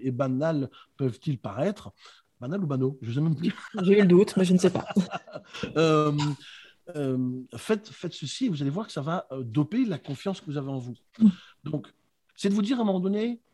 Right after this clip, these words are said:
Speaker 1: que j'ai confiance aussi en mes ressources, en mes connaissances, en mes capacités de rebondir. Euh, la plupart d'entre nous savent que, quoi qu'il arrive, on va rebondir.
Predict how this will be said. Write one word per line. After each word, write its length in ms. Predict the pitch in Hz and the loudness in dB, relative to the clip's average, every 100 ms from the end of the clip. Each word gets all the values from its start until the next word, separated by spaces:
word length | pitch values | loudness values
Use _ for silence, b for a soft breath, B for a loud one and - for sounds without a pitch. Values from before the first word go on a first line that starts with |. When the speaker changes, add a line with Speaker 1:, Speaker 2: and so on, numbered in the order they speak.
| _ _ | _ _
Speaker 1:
que 100 | 156 | -2
j'ai 100 | 151 | -2
confiance 380 | 151 175 214 190 | -2 -4 -6 -6
aussi 200 | 175 - | -8 -6
en 80 | - | -4
mes 140 | 139 135 _ | -4 -4 _
ressources, 640 | 101 151 165 - - - _ - | -8 -8 -4 -4 -6 -14 _ -10
en 80 | |
mes 100 | 113 | -10
connaissances, 640 | 113 127 151 - 131 - - | -8 -6 -6 -6 -8 -10 -8
en 80 | 127 | -6
mes 100 | 127 | -6
capacités 480 | 135 131 - 123 127 | -8 -14 -14 -12 -10
de 40 | |
rebondir. 520 | 131 135 160 160 135 b b b b _ | -6 -4 -2 -4 -6 b b b b _
Euh, 80 | 117 | -12
la 120 | 110 | -10
plupart 340 | - 135 165 147 | -12 -10 -8 -6
d'entre 300 | 131 - 127 | -8 -6 -2
nous 220 | 175 190 b b b _ | -2 -2 b b b _
savent 520 | - 147 170 170 123 | -6 0 0 0 -4
que, 180 | - 147 | -6 -4
quoi 220 | 151 - | -4 -10
qu'il 200 | 139 127 | -12 -10
arrive, 300 | 123 151 185 - | -6 -4 -4 -2
on 140 | 143 | -2
va 240 | 131 160 - | 0 -2 -6
rebondir. 680 | 113 101 143 165 170 175 101 | -12 -6 -2 0 0 -2 -4